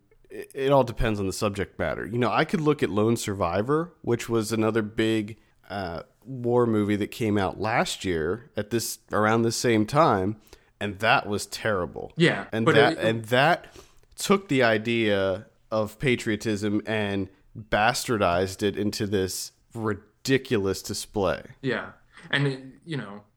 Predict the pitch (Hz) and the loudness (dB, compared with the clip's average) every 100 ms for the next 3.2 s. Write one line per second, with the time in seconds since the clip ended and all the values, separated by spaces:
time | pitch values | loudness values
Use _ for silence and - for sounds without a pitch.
0 | _ 120 123 117 117 117 104 113 - 120 | _ -14 -10 -8 -6 -4 0 0 0 0
1 | 104 95 85 71 - 95 80 - 107 107 | 2 2 2 -2 -6 -6 -6 -2 -2 -2
2 | 107 127 95 101 95 87 - - 151 190 | -2 -2 -2 -2 -2 -4 -12 -14 0 0
3 | 214 | 0